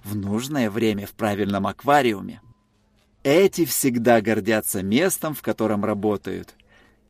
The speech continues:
верят в звезду своего начальника и вообще говорят столь уверенно о том, где работают, где живут, куда едут, что складывается впечатление, что это и есть тот самый средний класс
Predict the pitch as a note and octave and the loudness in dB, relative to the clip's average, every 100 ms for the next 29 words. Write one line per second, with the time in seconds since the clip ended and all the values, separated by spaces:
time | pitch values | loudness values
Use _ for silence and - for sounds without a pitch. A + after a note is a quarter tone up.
0 | _ G2+ F#2 A#2+ A2 G2+ F2 F2 F#2 G#2 | _ -12 4 6 6 2 -4 -8 -4 -4
1 | F2 C3+ E3+ - E3 E3 E3 D#3+ - D#3 | -2 -2 0 0 -2 -2 -2 -4 -2 -2
2 | D3+ C#3+ C#3 - - B2 A2+ A2 - - | -2 -2 -4 -4 0 2 4 2 0 2
3 | E3 A#2+ A2 A2 A#2 - B2+ A2+ B2 F#2+ | 4 4 2 4 2 0 2 0 0 0
4 | C3 E3 D3+ C#3+ - G#2+ A2 - D3+ A#2 | 0 0 0 -2 -4 -8 -8 -4 -2 -2
5 | A2 F#2 A2+ G#2 F#2 G#2+ G2 G2 F#2+ F#2 | -6 0 0 0 -2 -4 -2 -4 -6 -6
6 | G2 G#2+ F2 F2+ A#2+ F#3 - A2+ G2+ G2 | 0 0 0 -2 0 0 -2 -4 -4 -4
7 | F#2 C3+ E3 - - - - A#2+ - - | 0 0 0 -4 -8 -10 -4 -2 -2 -4
8 | G#2 G2+ G2+ G2 G2 - - F2+ G2 - | -4 -2 -2 -4 -6 -10 -14 -12 -10 -2
9 | A2 D#3 D3+ B2+ - G#2+ - B2 C3 A#2 | -2 -2 -4 -6 -4 -4 -4 -4 -2 -4
10 | - A2+ F#2+ B2+ C#3+ - - - - A#2+ | -6 -8 -2 -2 -2 -6 -14 -20 -4 -4
11 | - - A2+ G#2 G2 A2+ A2 F#2 G2 - | 0 0 2 0 0 4 4 2 -8 -4
12 | C3 F3 | -2 0